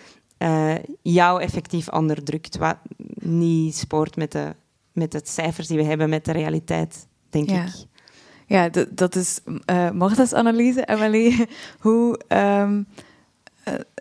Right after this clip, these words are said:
Speaker 2: hoe heeft dat, eh, ruimte innemen of representatie, eh, hoe is dat onderdeel van jouw werk? Niet alleen van je onderzoek, maar je bent ook creatief producent. En hoe ga jij daarmee om? Want volgens mij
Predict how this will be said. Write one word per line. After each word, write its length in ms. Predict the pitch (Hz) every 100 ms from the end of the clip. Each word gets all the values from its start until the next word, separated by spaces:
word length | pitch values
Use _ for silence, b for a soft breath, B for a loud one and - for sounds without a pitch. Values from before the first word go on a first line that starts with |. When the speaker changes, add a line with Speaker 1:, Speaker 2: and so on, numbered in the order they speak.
| _ - -
Speaker 2:
hoe 360 | - 220 233 226 - _
heeft 280 | 190 202 -
dat, 320 | 214 196 - -
eh, 300 | - 190 185 180
ruimte 580 | 180 190 220 220 208 196
innemen 480 | - 190 185 185 185
of 140 | 180
representatie, 1200 | 196 190 185 185 185 - 185 196 196 - 185 180 B B B B _
eh, 380 | - 180 180 180
hoe 160 | 202
is 100 | 226
dat 180 | 233 220
onderdeel 400 | - 220 214 208
van 180 | 190 190
jouw 240 | 190 196 190
werk? 340 | 170 165 165
Niet 180 | 202 190
alleen 220 | 190 185
van 120 | 185
je 160 | 180 -
onderzoek, 540 | 208 214 202 202 196
maar 320 | 196 185 180 B B B
je 80 | 185
bent 200 | 175 185
ook 60 |
creatief 400 | - 190 180 180
producent. 880 | - 180 175 165 - 202 202 202 -
En 320 | - 180 180 B B B
hoe 160 | 196 196
ga 180 | 208
jij 260 | 196 190 196
daarmee 400 | 180 170 170 170
om? 280 | 170 175 - _ _ _
Want 360 | - 180 180 -
volgens 240 | - 196 196
mij 300 | 190 190